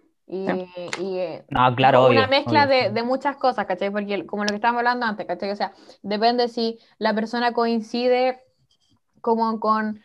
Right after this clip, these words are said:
Speaker 1: o sea, como que la persona siempre se mostró tal cual era, o si después van saliendo la-, las cositas. Y también hay que decir, pues, o sea, al inicio de una relación amorosa, como que uno igual nunca, nunca muestra la hilacha, pues, ¿cachai? Uno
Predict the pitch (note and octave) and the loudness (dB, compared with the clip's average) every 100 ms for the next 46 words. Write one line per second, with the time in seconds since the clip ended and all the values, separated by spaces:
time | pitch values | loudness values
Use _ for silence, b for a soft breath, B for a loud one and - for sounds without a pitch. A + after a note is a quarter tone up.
0 | b _ A3+ A3 A3+ A#3 A3+ A3 G#3+ G3+ | b _ -4 2 2 2 0 -2 -2 -2
1 | - G#3+ G#3+ A3+ B3 C4 B3+ C4 A#3+ A3 | -2 -2 -2 0 0 0 0 0 -2 -2
2 | A#3+ A#3+ A#3 A#3+ A#3+ A3+ A#3 C#4 C#4 C4+ | 2 2 2 -2 0 0 2 4 4 4
3 | C4+ C4 A3+ G#3+ A#3 A3+ A#3 A#3 A3+ A3 | 4 2 -4 -6 -4 -2 -2 -2 -4 -4
4 | A#3 A3+ A3 A3 G#3 G3+ F#3+ - F#3 G3+ | -2 0 0 -2 0 2 2 0 -4 -4
5 | G#3 A#3+ B3 A#3+ A3+ G#3+ - A#3 C#4+ D#4+ | -6 -4 0 0 0 0 0 0 -2 2
6 | C4+ C4+ C4+ G#3+ F#3 A3 G#3+ G#3+ A#3+ B3+ | 2 2 -2 0 -2 0 -2 -2 -4 -4
7 | B3 B3+ A#3+ G#3+ G#3+ B3 B3 A3 A3 A#3+ | 0 0 0 -4 -4 -4 -2 -2 -4 -2
8 | B3 C4 b b b b G#3 G#3+ G#3+ A#3 | -4 -4 b b b b -4 -2 -2 0
9 | E4 D4+ G#3 F#3 A3 A3 B3 G#3 A#3+ B3+ | 0 0 -2 -2 -4 -2 -2 -2 -8 -4
10 | B3+ B3+ B3+ C4 B3+ D4 D4 D#3+ E3 F3 | -6 -6 -6 -4 -2 -4 -4 -12 -12 -16
11 | E3+ F#3 F#3+ G3 G#3 G#3+ G#3+ | -8 -6 -4 -4 -4 -4 -6